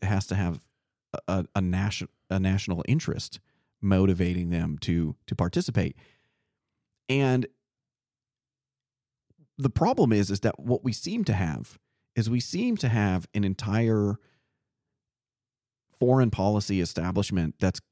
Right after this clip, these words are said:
completely dominated by neoconservatives in both parties, actually.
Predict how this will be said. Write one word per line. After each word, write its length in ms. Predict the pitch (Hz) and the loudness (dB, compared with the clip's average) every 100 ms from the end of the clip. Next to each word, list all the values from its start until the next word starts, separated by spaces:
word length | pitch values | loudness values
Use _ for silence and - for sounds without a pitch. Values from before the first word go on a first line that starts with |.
| _ | _
completely 520 | 120 107 123 131 135 | -2 0 2 2 0
dominated 720 | 104 95 95 98 92 87 85 87 _ _ | 0 2 2 2 4 2 0 -4 _ _
by 180 | 87 90 | 0 2
neoconservatives 1000 | 90 90 87 80 - 80 82 64 - - _ | 2 2 0 -4 -4 -4 -4 -8 -10 -14 _
in 120 | 110 | 4
both 260 | 117 147 - | 6 4 4
parties, 400 | 110 113 - - | 2 2 -2 -8
actually. 380 | 98 - - | -8 -8 -12